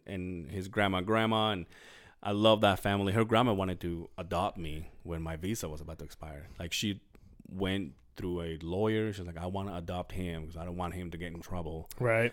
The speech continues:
Speaker 1: And so all that. So that family helped me from day one.
Speaker 2: Nice.
Speaker 1: Um, and so she came and picked me up.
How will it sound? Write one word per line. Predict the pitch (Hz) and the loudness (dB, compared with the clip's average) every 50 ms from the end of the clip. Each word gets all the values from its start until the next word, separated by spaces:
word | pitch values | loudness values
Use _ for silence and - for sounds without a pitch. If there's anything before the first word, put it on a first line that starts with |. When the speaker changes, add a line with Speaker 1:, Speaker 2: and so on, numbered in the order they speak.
| - - | -2 -8
Speaker 1:
And | 95 87 | -8 -4
so | - 90 | -2 0
all | 90 87 | 0 0
that. | 87 90 90 - | 0 0 -2 -2
So | 104 98 | 0 4
that | 107 117 117 - | 4 4 4 2
family | - 113 104 101 98 92 87 85 87 87 - - - - | 0 -2 -2 -2 -2 -4 -6 -6 -8 -8 -10 -14 -14 -10
helped | - 113 120 110 92 104 | 0 2 2 2 2 0
me | 92 90 | -2 -2
from | - - 104 95 87 85 | 0 0 -2 -2 -2 -4
day | 87 - 104 104 101 92 | -2 0 2 2 4 2
one. | 92 98 101 95 82 76 76 73 - - - - - - - | 2 2 0 0 0 -2 -4 -8 -12 -16 -20 -20 -20 -6 0
Speaker 2:
Nice. | 208 202 117 95 - - - - - | 2 2 2 2 -2 -6 -8 -4 -4
Speaker 1:
Um, | 107 98 90 87 85 82 87 - - - - - - - - - _ _ _ _ _ _ _ _ _ _ - - - - | -2 -2 -2 -2 -4 -8 -10 -12 -12 -12 -12 -12 -16 -20 -20 -20 _ _ _ _ _ _ _ _ _ _ -20 -14 -4 0
and | 127 117 110 | 0 2 2
so | - - 117 113 107 101 104 - - _ _ _ _ - _ _ _ _ _ _ | 4 6 8 10 10 8 6 2 -4 _ _ _ _ -20 _ _ _ _ _ _
she | - - - 156 143 | -8 -4 -2 -2 0
came | - 147 135 | 2 2 2
and | 127 - | 2 2
picked | - 123 123 | 2 2 4
me | 120 120 | 4 4
up. | 123 123 | 4 2